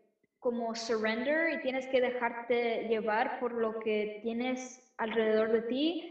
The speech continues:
y tienes que decir, like, "Ah, no me convence esto, está bien, like, lo tengo que quitar", you know, o "Está bien, lo guardo para otra canción".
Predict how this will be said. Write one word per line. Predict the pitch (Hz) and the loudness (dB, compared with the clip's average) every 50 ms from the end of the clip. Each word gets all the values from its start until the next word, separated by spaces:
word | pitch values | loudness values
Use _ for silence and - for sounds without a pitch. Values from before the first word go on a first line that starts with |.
| - - - - _ _ | -16 -20 -20 -20 _ _
y | - 247 - | -4 -4 2
tienes | 240 240 233 247 240 240 | 2 2 4 4 0 2
que | 233 262 233 | 4 6 6
decir, | 233 233 226 226 - 247 240 240 | 6 6 4 0 0 -2 0 2
like, | 240 226 214 202 202 - - - - - - _ _ _ _ _ _ _ _ _ _ _ _ | 4 4 4 4 2 0 -4 -8 -10 -16 -20 _ _ _ _ _ _ _ _ _ _ _ _
"Ah, | 233 240 247 254 262 | -4 0 2 2 4
no | 262 269 | 4 4
me | 269 277 269 | 4 2 4
convence | 277 269 254 247 262 262 254 - 262 254 262 | 4 2 2 2 2 0 4 6 8 8 8
esto, | 269 254 269 269 302 302 302 294 302 302 - - - - - - - _ _ _ | 8 6 4 6 6 6 6 6 2 -2 -4 -6 -10 -16 -20 -20 -20 _ _ _
está | 233 214 - 254 240 | -10 -4 0 0 2
bien, | 240 254 240 214 214 - - - | 2 2 0 0 -2 -4 -4 -2
like, | 226 220 214 | -2 0 0
lo | 226 214 | -2 -2
tengo | - 233 226 226 220 | -2 -2 -4 -2 -4
que | 226 226 | -6 -8
quitar", | 226 226 214 226 165 - - - - - - _ _ - | -8 -4 -2 -2 -4 -4 -8 -12 -12 -18 -20 _ _ -2
you | 240 233 | 0 2
know, | 233 233 233 233 | 4 4 4 4
o | 233 226 220 220 220 220 220 - - - - _ | 4 4 4 4 2 0 -4 -8 -12 -18 -12 _
"Está | - 240 - 247 262 262 | -4 -4 4 6 6 6
bien, | 262 269 269 269 269 269 262 262 269 - 226 | 6 6 4 2 2 -2 -4 -6 -6 -4 0
lo | 233 226 220 | 2 2 4
guardo | 226 233 247 247 254 | 4 4 4 2 2
para | 247 254 226 220 214 | 2 2 2 2 2
otra | 220 220 226 220 | 2 0 -2 -2
canción". | - 220 208 202 - 214 208 208 | -2 -4 -4 -4 -4 -4 -6 -6